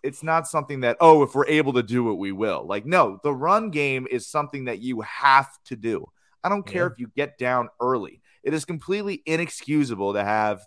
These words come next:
Speaker 1: three called runs for your running backs. That's insane. That's insane, especially against a team with as leaky a front seven as the Dallas Cowboys.
Speaker 2: Oh my gosh.
Speaker 1: As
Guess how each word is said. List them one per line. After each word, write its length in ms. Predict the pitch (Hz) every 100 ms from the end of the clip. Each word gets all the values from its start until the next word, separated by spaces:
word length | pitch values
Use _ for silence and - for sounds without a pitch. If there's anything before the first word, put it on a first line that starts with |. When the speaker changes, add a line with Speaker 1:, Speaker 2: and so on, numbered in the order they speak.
| _
Speaker 1:
three 640 | 113 113 131 131 131 127 127 _ _ _ _ _ _ _ _ _ _ _ _ -
called 420 | - 143 147 143
runs 300 | 123 123 104
for 140 | - 110
your 200 | 104 98
running 380 | 92 101 95
backs. 460 | 76 67 50 - - _ _ _ -
That's 260 | 170 196
insane. 760 | 190 139 - - 262 247 95 76
That's 160 | 147 175
insane, 460 | 208 - - 214 131
especially 480 | 120 - 196 - 214
against 280 | 202 196
a 60 | 170
team 480 | 143 170 165 160 151 196 _ -
with 200 | 143 131
as 160 | 131
leaky 440 | 113 135 160 160 147
a 40 |
front 300 | - 139 127
seven 320 | - 123 117
as 80 | 104
the 80 | 101
Dallas 280 | 98 98 90
Cowboys. 540 | 92 82 64 - - _
Speaker 2:
Oh 120 | 156 170
my 120 | 131
gosh. 220 | 147 120
Speaker 1:
As 200 | 123 123